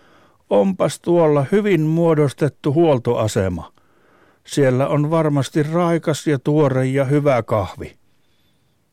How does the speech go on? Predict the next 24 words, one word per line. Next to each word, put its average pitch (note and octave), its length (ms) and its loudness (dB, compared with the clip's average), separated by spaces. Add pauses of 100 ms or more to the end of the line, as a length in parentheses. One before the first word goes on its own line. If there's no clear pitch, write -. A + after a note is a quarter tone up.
(120)
Ja A#2 100 -6
auton G#2 300 -2
kuljettaja A2 640 -2
tietää, A2+ 540 -2
että G2+ 240 -8
se A2 120 -2
nais A2+ 480 -2
ei A2+ 220 -2
itse A#2 380 -4
ole G2 240 -4
kahvinjuoja. F2+ 800 -6 (1160)
Ja B2 80 -2
sitten B2 360 -2
odottaa C3+ 500 0
se C3 120 0
nais, D#3 520 0
että C#3 260 -6
kuski D3 400 -2
sanoisi, A#2 580 0
että A2+ 300 -4 (520)
tekisikin D#3 720 0
mieli E3+ 380 2
pysähtyä C#3 640 0 (100)
kahville. A2 640 -2